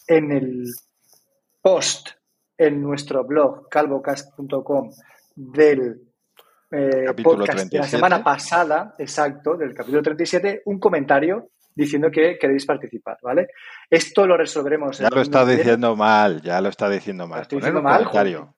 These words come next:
Speaker 2: cualquiera. Si no queréis participar por cualquier motivo, lo decís. Y si no, estáis dentro.
Speaker 1: Vale, pues eso, poner un comentario y ya estáis dentro. Y si luego no la queréis, pues, mm,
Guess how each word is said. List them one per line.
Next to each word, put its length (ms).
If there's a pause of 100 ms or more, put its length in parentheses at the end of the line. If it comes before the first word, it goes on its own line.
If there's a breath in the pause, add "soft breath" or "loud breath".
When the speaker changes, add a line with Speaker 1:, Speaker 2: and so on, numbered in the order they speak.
Speaker 2:
cualquiera. 760
Si 340
no 140
queréis 220
participar 640
por 180
cualquier 260
motivo, 380
lo 100
decís. 420
Y 80
si 140
no, 140
estáis 300
dentro. 400 (1200)
Speaker 1:
Vale, 260
pues 160
eso, 280
poner 240
un 80
comentario 720
y 80
ya 120
estáis 280
dentro. 320
Y 60
si 140
luego 180
no 60
la 120
queréis, 300
pues, 400
mm, 380